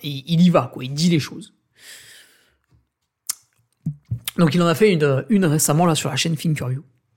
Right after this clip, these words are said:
Vous pouvez y aller, c'est très intéressant. Et en gros, euh, quand vous écoutez son discours, vous faites : « Ah ouais. <laughs> Ah ouais, c'est la merde. » Bref. Alors, comment on va rendre un travail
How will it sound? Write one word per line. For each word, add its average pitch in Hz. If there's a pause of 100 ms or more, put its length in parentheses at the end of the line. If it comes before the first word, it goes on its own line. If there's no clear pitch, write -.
(180)
Vous -
pouvez 156
y 151
aller, -
c'est -
très 185
intéressant. 139 (1600)
Et 170
en 117
gros, 170
euh, -
quand 147
vous 151
écoutez -
son 165
discours, 151
vous 156
faites : « -
Ah 160
ouais. 156 (400)
<laughs> - (560)
Ah 214
ouais, 202
c'est 185
la 170
merde. » 185 (1000)
Bref. 151 (1300)
Alors, 247
comment 349
on 262
va 214
rendre 190
un 165
travail 190